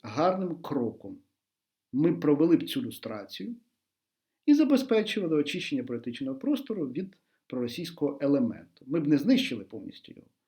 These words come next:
тому що він присутній і в інших політичних партіях, як би вони себе не називали. Але це був серйозний удар. Так, пізніше, після перемоги, можливо, було б відновлено політичний процес. Деякі з симпатиків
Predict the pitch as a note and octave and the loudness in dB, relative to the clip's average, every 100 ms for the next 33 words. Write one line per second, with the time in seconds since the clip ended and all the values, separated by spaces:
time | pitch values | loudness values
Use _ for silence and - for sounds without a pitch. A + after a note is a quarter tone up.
0 | _ _ - C3+ C3+ D3 C3 C#3+ C#3+ C#3 | _ _ -4 -4 0 0 0 -2 -2 -4
1 | C3 D#3 D#3 - - G#2+ - - A#2 - | 2 4 4 4 -6 -14 -14 -14 -14 -12
2 | G#2 - - _ _ _ _ _ _ _ | -14 -14 -20 _ _ _ _ _ _ _
3 | - B2 C3 B2 - B2+ B2+ C3 D3 G#2 | -8 -4 -2 -2 -2 0 0 2 0 0
4 | D#2 _ _ _ _ _ _ _ _ _ | -8 _ _ _ _ _ _ _ _ _
5 | _ - D3 D#3+ E3+ E3+ E3+ D4 D#4 - | _ -4 2 4 4 2 -2 2 2 0
6 | D#3+ D#3+ D#3 B2+ G2 D#2+ - _ _ _ | 0 0 0 -2 -4 -12 -18 _ _ _
7 | _ _ _ _ _ - F4 D4 - - | _ _ _ _ _ -2 0 0 -4 -4
8 | F#3+ E3 A#3+ A3+ D#3 D3 C#3+ C3+ B2 - | -2 6 8 8 4 0 -2 -6 -6 -8
9 | A2+ B2 A3+ A#3+ G#3+ E3 D3+ B2+ B2 D#3+ | -4 4 8 8 8 6 4 2 0 2
10 | F3+ C#3 A#2+ A#2+ - B2 C3+ E3 B2 A2+ | 4 4 0 -6 -4 -2 2 2 2 -2
11 | - G2+ - - - - - - A3+ B3 | -8 -20 -18 -18 -18 -18 -16 -2 4 4
12 | A#3+ - - - - B2+ A3+ A#3+ G3+ - | 4 -2 -18 -20 -10 4 6 6 2 -2
13 | E3+ C#3 C3 D3 F#3+ D3 - - E3+ - | 4 4 4 4 6 6 2 2 2 2
14 | E3+ E3+ D3+ B2+ A#2+ - | 2 2 2 -2 -8 -14